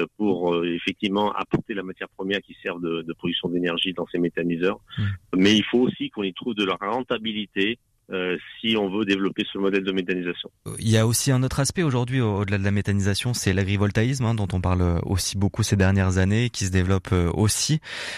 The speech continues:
Speaker 2: La production, donc, d'électricité photovoltaïque, euh, sur des productions agricoles, peut-être plus intéressante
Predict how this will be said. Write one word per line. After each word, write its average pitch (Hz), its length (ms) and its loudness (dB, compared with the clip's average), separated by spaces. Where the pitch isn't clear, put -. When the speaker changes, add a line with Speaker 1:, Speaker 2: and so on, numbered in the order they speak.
Speaker 2:
La 104 60 4
production, 110 520 2
donc, 98 260 0
d'électricité 92 720 0
photovoltaïque, 95 800 2
euh, 80 180 2
sur - 200 2
des 117 120 4
productions 107 720 0
agricoles, 113 600 2
peut-être - 300 2
plus 147 200 2
intéressante 147 720 0